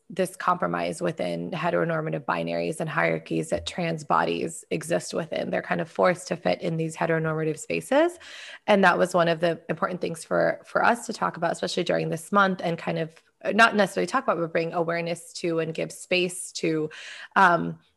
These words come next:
as to being able to dismantle these binaries and these hier-, hierarchies, um, and really look at how heteronormative our spaces are and why that's so problematic.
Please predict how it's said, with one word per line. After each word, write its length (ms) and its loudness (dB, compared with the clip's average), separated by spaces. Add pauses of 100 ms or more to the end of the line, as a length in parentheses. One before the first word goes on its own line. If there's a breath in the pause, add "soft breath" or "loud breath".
(160)
as 100 2
to 100 0
being 220 2
able 160 4
to 140 -8
dismantle 720 -4
these 200 -4
binaries 640 -2
and 140 -4
these 140 -6
hier-, 340 0
hierarchies, 800 2 (380 loud breath)
um, 300 4
and 260 2
really 320 2
look 240 0
at 80 -4
how 280 2
heteronormative 680 -4
our 100 -6
spaces 460 -10
are 280 -2
and 240 -4
why 220 0
that's 260 -4
so 160 -4
problematic. 760 -6